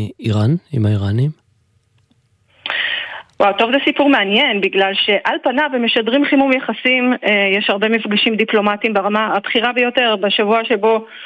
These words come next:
Speaker 2: אה, הוכרזו היחסים הרשמיים, חזרת היחסים הרשמיים בין ערב הסעודית לבין איראן, אה, עלי שמחני, אה, ראש המל"ל,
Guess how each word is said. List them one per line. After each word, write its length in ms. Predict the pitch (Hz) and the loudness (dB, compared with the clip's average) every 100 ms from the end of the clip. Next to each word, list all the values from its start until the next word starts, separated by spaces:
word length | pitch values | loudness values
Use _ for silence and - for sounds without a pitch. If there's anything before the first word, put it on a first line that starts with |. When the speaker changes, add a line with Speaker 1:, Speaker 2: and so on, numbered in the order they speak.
| - - 226 | -20 -6 -2
Speaker 2:
אה, 200 | 220 214 208 190 | 2 2 0 -2
הוכרזו 560 | 196 202 214 208 240 | -2 0 0 2 2
היחסים 480 | 220 214 214 - 240 | 2 -2 -4 -2 0
הרשמיים, 500 | 220 - 214 180 220 | 0 0 0 0 0
חזרת 320 | 226 208 214 220 - | 0 0 0 -4 -6
היחסים 420 | - 202 214 220 | -4 -6 -2 0
הרשמיים 340 | 214 214 214 | 0 0 2
בין 140 | 220 214 | 0 0
ערב 240 | 196 208 | -2 -2
הסעודית 400 | 226 214 233 226 | 0 2 2 0
לבין 260 | 196 214 208 | 0 0 0
איראן, 380 | 202 254 320 330 - - - - _ 208 | 0 2 2 0 0 -14 -16 -20 _ 0
אה, 60 | 208 208 208 202 202 - | 0 0 -4 -16 -16 -4
עלי 180 | 208 247 | -2 0
שמחני, 600 | 262 - 202 285 247 190 | 0 -2 0 2 2 2
אה, 380 | 190 185 185 | 0 2 2
ראש 200 | 185 208 | 2 0
המל"ל, 340 | 214 185 208 | 2 2 0